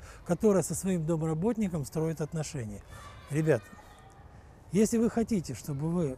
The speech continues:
м, как-то ваш сериал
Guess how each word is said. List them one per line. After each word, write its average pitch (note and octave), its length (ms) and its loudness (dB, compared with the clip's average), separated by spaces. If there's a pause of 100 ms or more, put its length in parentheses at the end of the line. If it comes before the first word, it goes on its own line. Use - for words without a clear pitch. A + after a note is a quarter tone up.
м, A#2+ 480 -8
как-то C3+ 340 -6 (1080)
ваш E3+ 180 2
сериал F3 400 0